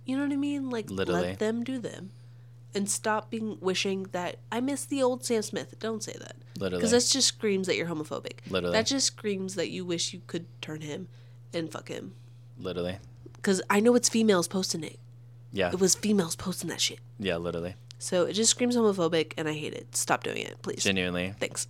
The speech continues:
Speaker 1: <laughs>
Speaker 2: Like, to any celebrity, stop telling them what is good and bad for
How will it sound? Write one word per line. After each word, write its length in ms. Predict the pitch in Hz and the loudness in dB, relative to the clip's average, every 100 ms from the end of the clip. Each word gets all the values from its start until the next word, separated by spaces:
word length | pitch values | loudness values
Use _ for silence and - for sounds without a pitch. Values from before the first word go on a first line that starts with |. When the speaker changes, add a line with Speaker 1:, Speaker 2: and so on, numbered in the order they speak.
| - | -4
Speaker 1:
<laughs> 120 | - | 0
Speaker 2:
Like, 280 | 104 92 - - - | 0 0 -4 -18 -4
to 220 | - 113 | 0 2
any 200 | 107 107 | 4 6
celebrity, 480 | 101 110 101 98 98 - | 6 6 4 2 0 -2
stop 280 | - - 98 | 2 4 4
telling 200 | - 104 | 4 2
them 120 | 101 | 2
what 300 | 101 95 90 - - - - | 6 6 6 0 -16 -18 -6
is 120 | 110 - | -2 0
good 280 | - 101 | 2 4
and 280 | 98 95 95 | 4 2 0
bad 260 | 98 95 98 - | 4 4 2 -6
for 300 | - 110 104 | -2 0 0